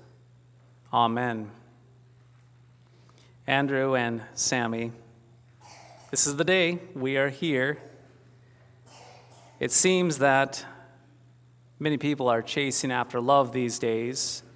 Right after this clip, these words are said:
or perhaps losing love these days.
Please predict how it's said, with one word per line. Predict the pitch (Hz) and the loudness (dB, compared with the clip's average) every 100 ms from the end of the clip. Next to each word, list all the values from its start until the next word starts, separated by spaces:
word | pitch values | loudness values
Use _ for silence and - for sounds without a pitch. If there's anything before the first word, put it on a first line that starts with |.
| - - _ - | -20 -20 _ 2
or | 185 196 196 | 8 10 8
perhaps | 196 151 147 151 - 147 | 8 8 8 6 0 0
losing | 156 196 160 135 131 | 4 4 4 0 2
love | 131 127 123 | 4 2 0
these | 127 120 | -2 -2
days. | 131 120 139 175 - | 0 0 0 -4 -6